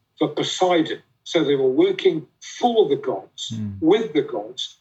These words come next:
Speaker 1: cooperative, collaborative, as we were saying just now. But they were hairy when they, when they were at work. The nymphs were terrified by the noise. So there's an element of savagery there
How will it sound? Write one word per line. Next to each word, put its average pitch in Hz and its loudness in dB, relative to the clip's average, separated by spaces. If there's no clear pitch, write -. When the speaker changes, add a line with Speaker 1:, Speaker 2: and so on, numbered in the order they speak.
Speaker 1:
cooperative, 165 0
collaborative, 156 -2
as 127 -8
we 139 -2
were 120 -4
saying 147 -4
just 127 -8
now. - -4
But 180 0
they - 2
were 139 0
hairy 160 2
when 151 -4
they, 135 0
when 156 0
they 139 2
were 143 6
at - -6
work. 151 0
The 143 0
nymphs 170 0
were - -6
terrified 151 0
by 143 0
the 139 2
noise. 143 -2
So - -2
there's 147 0
an 160 -4
element 196 0
of 165 -2
savagery 156 0
there 143 -2